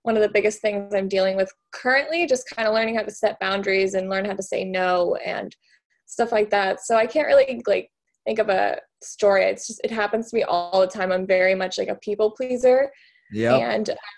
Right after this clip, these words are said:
Speaker 1: so I'm starting to learn how to not do that so much and,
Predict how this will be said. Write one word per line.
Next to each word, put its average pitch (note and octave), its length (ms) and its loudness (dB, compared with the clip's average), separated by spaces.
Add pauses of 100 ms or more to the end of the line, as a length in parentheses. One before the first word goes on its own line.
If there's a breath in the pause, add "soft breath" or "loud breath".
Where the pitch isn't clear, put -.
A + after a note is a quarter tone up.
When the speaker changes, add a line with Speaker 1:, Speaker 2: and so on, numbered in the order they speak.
(180 loud breath)
Speaker 1:
so - 160 -6
I'm A3+ 100 0
starting A#3 280 0
to A#3 100 -2
learn G#3+ 220 4
how A3 100 -2
to G3 100 0
not G3 300 -2 (140)
do A#3+ 160 -2
that A3+ 240 -2
so A#3+ 180 -4
much A#3+ 460 -2
and, F#2+ 420 -6